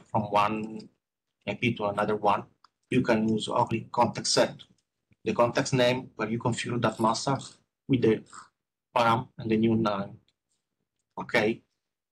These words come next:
and if you want to switch, you can switch between them. Okay, so it's, I don't know if you know the kubectl,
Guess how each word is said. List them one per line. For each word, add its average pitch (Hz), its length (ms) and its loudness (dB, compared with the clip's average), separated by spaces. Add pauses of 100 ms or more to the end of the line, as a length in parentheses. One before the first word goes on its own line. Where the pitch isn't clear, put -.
(100)
and 110 120 -16
if - 140 -10
you 139 80 2
want 123 220 2
to - 60 -6
switch, - 520 -2 (140)
you 123 100 -4
can 117 160 -2
switch 110 300 -6
between 107 280 -6
them. 90 200 -2 (1120)
Okay, 113 340 2 (380)
so 120 200 4
it's, - 340 0 (260)
I 131 80 -4
don't 127 180 4
know 127 200 8
if 117 280 0
you 113 180 4
know 110 280 4
the 101 120 -6
kubectl, 98 800 -2